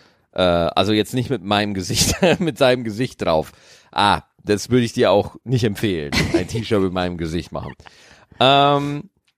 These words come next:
Speaker 1: ja. Nein, hab ich nichts dagegen.
Speaker 2: Ich überlege grad, ob das süß oder ein bisschen spooky ist.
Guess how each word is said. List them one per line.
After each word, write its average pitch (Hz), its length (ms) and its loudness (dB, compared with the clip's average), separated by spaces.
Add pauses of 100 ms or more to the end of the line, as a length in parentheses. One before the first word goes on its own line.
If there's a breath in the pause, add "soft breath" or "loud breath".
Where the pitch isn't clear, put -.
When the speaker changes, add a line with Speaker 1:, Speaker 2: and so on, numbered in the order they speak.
(1700)
Speaker 1:
ja. 85 380 0 (1160)
Nein, 90 400 0
hab 110 100 2
ich 120 100 0
nichts 92 180 0
dagegen. 64 420 -4 (2500)
Speaker 2:
Ich - 120 -18
überlege 160 360 -6
grad, - 200 0
ob - 120 -6
das 175 240 0
süß 220 240 2
oder 262 120 4
ein 226 80 0
bisschen 214 260 -4
spooky - 440 -6
ist. - 260 -10